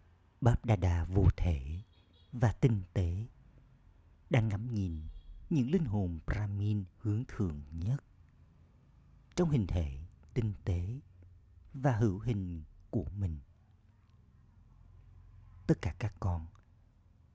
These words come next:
những linh hồn đang ngồi riêng tư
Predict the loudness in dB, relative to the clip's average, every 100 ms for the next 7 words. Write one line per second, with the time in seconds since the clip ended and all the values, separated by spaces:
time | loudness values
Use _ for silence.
0 | -2 2 4 4 2 0 -2 -2 -8 -16
1 | _ _ _ _ _ _ _ 2 4 4
2 | 2 0 0 0 -2 2 2 2